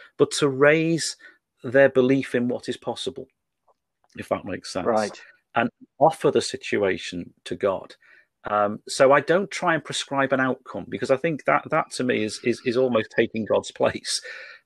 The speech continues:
Speaker 1: Um, for me, it is about, well, let's pray. Let's always pray. So the young lad that I talked about, um, what I didn't want to do is say, "Well, either I pray for you or, or you keep on taking your medication." It was, "No, we're gonna do both.
Speaker 2: Yes.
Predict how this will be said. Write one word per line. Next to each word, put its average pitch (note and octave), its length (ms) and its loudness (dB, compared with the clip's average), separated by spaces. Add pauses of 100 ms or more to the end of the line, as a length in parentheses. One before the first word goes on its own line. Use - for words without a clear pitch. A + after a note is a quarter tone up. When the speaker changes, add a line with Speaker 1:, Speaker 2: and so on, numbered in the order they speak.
Speaker 1:
Um, A2 280 2
for - 180 -2
me, B2 640 0
it A2+ 140 2
is A2+ 160 0
about, A2+ 260 2
well, C3 100 6
let's F#3 200 0
pray. A#2+ 260 4
Let's D#3 260 4
always D3+ 400 4
pray. G2 200 2
So A2+ 120 -2
the C3 120 4
young C3+ 200 0
lad A#2 220 2
that A2 140 2
I A2+ 100 2
talked - 320 -2
about, - 280 -4 (420)
um, G#2+ 320 2 (480)
what C#3 160 8
I C3+ 80 8
didn't E3 340 2
want G2+ 140 -2
to G2 40 -8
do G2+ 240 -2
is G#2 140 -4
say, A#2 140 2
"Well, A2+ 260 4
either B2+ 320 2
I A2+ 80 4
pray A#2+ 300 0
for - 160 -10
you G2+ 320 0
or, A2 200 0
or A2+ 80 -2
you A2 200 -4
keep - 260 -6
on G#2+ 80 -4
taking G#2+ 320 -2
your G2+ 80 -4
medication." G#2 680 -2
It A2 160 -4
was, A2 220 -4
"No, C3 260 2
we're G#2+ 120 -4
gonna A#2+ 160 -4
do F#2+ 180 -6
both. A#2 140 2
Speaker 2:
Yes. - 320 -2